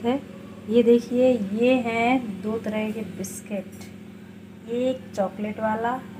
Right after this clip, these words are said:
और एक कोकोनट। तो इन दोनों से आज मैं एक बहुत ही special sweets बनाने वाली, वाली हूँ। तो चलिए बनाते हैं special स्वीट्स। ये मैंने इनको बिस्किट को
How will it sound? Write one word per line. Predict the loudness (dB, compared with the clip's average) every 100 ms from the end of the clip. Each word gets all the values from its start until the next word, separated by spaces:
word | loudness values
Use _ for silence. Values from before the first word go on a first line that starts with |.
| -2
और | 0
एक | 0 -4 0
कोकोनट। | 0 0 -4 -6 -8 -10 -14 -14 -14 -16 -6 2
तो |
इन | 4 4 6
दोनों | 6 8 6
से | 6 2 2 0 -2
आज | 0 0
मैं | 2 2
एक | 0 -2 -4
बहुत | 2 2 4 2
ही | 2 0
special | -4 -2 0 2 2 4
sweets | 4 4 4
बनाने | 2 4 2
वाली, | 2 2 0 0
वाली | 0 2 2
हूँ। | 4 4 2 -2 -10
तो | -6
चलिए | 0 4 8 8
बनाते | 8 4 2 0 0 0
हैं | 2 0 -2 -8
special | -8 -4 0 0 0 -2 -2 -6
स्वीट्स। | 2 4 4 2 -12 -12 -16 -16 -16 -18 _ _ _ _ _ -8
ये | 4 8 8 8
मैंने | 4 2 0 2 2 2 0 -4
इनको | -4 0 0
बिस्किट | 2 -2 -2 -4 0
को | 2 2